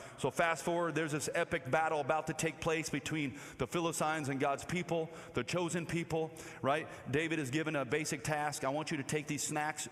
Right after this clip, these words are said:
to your brother, deliver these." And David walks up, and as he walks up to deliver the snacks, he hears Goliath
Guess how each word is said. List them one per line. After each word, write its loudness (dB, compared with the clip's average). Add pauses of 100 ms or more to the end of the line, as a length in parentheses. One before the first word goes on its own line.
to -2
your 0
brother, 2
deliver 2
these." 0
And 0
David 2
walks 0
up, 0 (240)
and 0
as 0
he 2
walks 2
up 0
to -2
deliver 0
the 0
snacks, 0
he 0
hears 0
Goliath 2